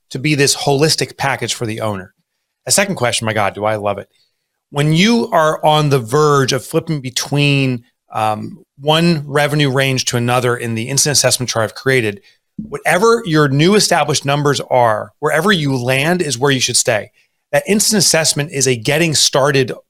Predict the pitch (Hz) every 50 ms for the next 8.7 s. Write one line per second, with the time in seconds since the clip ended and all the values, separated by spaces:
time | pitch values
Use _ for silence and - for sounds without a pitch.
0 | _ _ - 135 120 110 113 113 - 165 147 147 196 247 277 269 269 - - -
1 | _ _ _ _ _ - 131 117 104 101 _ _ _ _ _ _ - 156 151 135
2 | 127 - - 147 151 156 180 202 220 202 - _ _ _ _ - 143 151 151 151
3 | 139 - - 147 135 - 151 151 139 - - - 135 143 160 180 170 147 156 143
4 | 143 127 - - 147 139 135 135 127 - - 135 127 123 120 117 _ _ _ _
5 | - 120 110 110 160 135 151 139 117 127 - - 170 170 151 139 139 135 - -
6 | - _ - - - - 131 143 135 143 139 131 131 131 131 117 - 139 131 127
7 | 127 - - - 127 123 113 123 120 113 - 117 113 117 113 113 123 123 127 127
8 | 127 139 - 131 123 120 - - 139 127 - 123 113 -